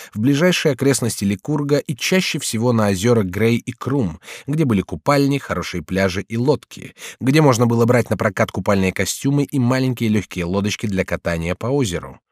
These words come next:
А так как он все еще думал, что ему удастся проникнуть в общество Гриффитсов, то он постарался приобщиться к водяному спорту, что ему казалось признаком хорошего тона. Он научился хорошо плавать,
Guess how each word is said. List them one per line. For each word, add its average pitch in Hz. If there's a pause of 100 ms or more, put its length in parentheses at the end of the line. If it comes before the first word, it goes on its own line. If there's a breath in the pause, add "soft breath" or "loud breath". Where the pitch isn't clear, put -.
(460 soft breath)
А 180
так 180
как 120
он 117
все 127
еще 110
думал, 110
что -
ему 101
удастся 107
проникнуть 92
в 92
общество -
Гриффитсов, 131 (300 loud breath)
то 151
он 175
постарался 175
приобщиться 170
к -
водяному 113
спорту, 110 (180 loud breath)
что -
ему 156
казалось 107
признаком 104
хорошего 90
тона. - (600 loud breath)
Он 151
научился 156
хорошо 127
плавать, 104